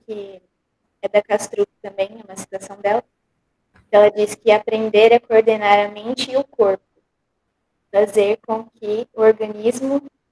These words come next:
e o meio entrem em sintonia. E é realmente assim que é o fandango, porque o meio entra em sincronia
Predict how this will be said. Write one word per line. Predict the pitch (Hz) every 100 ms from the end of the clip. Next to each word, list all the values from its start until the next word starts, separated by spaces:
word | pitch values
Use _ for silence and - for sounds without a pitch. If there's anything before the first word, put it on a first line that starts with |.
| _
e | 214 220
o | 220
meio | 208 202 208 233 302 _ _ _ _ _ _ _ _ _ _ _
entrem | 226 233 240 254 254 240
em | 240
sintonia. | 254 254 262 285 254 214 180 - _ _ _ _ _ _ _
E | 220
é | 214 208 220 240 233
realmente | 226 233 247 254 262 - 285 -
assim | 247 262 - 269
que | 277
é | 240
o | 226
fandango, | - 220 226 214 214 196 _ _ _ _
porque | 196 - 208 196 196 196 _ _ -
o | 220
meio | 220 214 214 247 262 254
entra | 240 240 247 247 247 _ _ _
em | 220 226
sincronia | 226 233 - 247 262 226